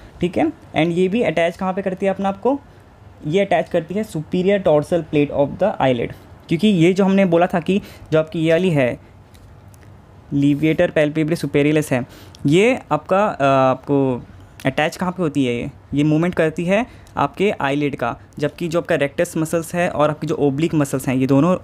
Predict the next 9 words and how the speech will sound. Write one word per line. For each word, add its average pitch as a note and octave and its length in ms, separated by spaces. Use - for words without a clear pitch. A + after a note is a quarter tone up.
ओब्लिक C3+ 380
और, D3+ 140
अ, C3+ 300
रेक्टस C3+ 340
और D#3 100
ओब्लिक C#3 300
मसल, F#3 300
ये D#3 80
आपके D#3+ 260